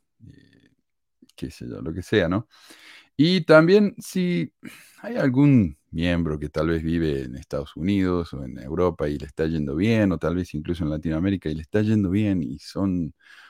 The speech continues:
oyentes seguidos del, del, frecuente del programa,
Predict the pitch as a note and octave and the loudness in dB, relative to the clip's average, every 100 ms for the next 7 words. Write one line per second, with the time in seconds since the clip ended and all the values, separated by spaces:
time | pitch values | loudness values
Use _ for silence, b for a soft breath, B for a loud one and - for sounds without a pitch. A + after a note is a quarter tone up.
0 | b D2+ F2 G2+ G#2 F2+ - E2+ F2+ F#2 | b -4 0 2 2 0 -6 -4 0 0
1 | F2 D2+ C#2+ B1+ B1 A#1 - D2+ D#2+ G2+ | 0 -2 -4 -8 -12 -14 -10 -6 -2 0
2 | G2 F2+ E2 E2 F2+ G#2 G#2 G2+ | 0 -2 -2 -2 0 2 0 -2